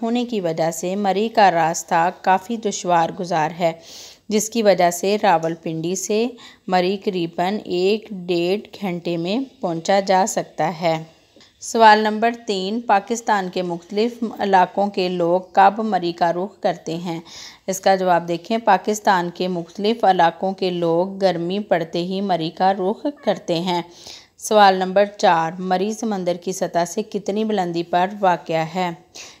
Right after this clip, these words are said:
इसका जवाब देखें, मरी समंदर की सतह से करीबन साढ़े सात हज़ार फुट की बुलंदी पर वाक़या है। यह है आज का आपका लेक्चर। आपने ये सवाल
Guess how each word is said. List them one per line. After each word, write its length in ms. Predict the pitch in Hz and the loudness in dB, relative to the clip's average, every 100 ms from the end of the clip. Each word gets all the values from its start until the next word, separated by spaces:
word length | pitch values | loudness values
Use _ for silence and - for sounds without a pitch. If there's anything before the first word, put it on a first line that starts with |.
| - | -14
इसका 240 | 190 - 190 | -6 2 2
जवाब 300 | 185 180 175 | 4 2 2
देखें, 360 | 175 170 208 | -4 -4 -4
मरी 340 | 214 185 180 214 | -2 -2 -2 -4
समंदर 500 | - 208 180 170 - | -4 -6 -4 -4 -6
की 240 | - 196 | -6 -6
सतह 420 | 208 196 180 165 | -2 -2 0 -2
से 320 | 165 180 190 214 - - | -2 -2 -2 -4 -8 -4
करीबन 560 | 185 180 175 180 214 | -2 -4 0 0 2
साढ़े 540 | 240 - 202 175 202 240 | -2 0 4 4 4 0
सात 520 | - 202 185 196 202 | 0 4 6 4 0
हज़ार 400 | 190 185 190 208 | 2 6 6 4
फुट 260 | - 185 | 0 -6
की 160 | - 202 | -4 -2
बुलंदी 420 | 190 190 175 170 | 0 -2 -2 -6
पर 460 | 180 185 214 320 254 - | 0 4 4 2 -10 2
वाक़या 380 | 185 180 180 170 | 2 2 -2 -2
है। 300 | 175 170 170 - - - - - _ | 0 0 0 -12 -20 -20 -20 -20 _
यह 220 | 214 208 214 | 0 4 4
है 160 | 226 | 4
आज 280 | 190 180 175 | 4 2 2
का 160 | - 180 | 0 0
आपका 240 | 180 180 | 2 -2
लेक्चर। 400 | 175 175 - 214 | 0 -4 0 4
आपने 300 | 196 190 180 | 4 2 -6
ये 140 | 180 | -4
सवाल 540 | 190 - 180 180 202 | -4 -2 2 4 4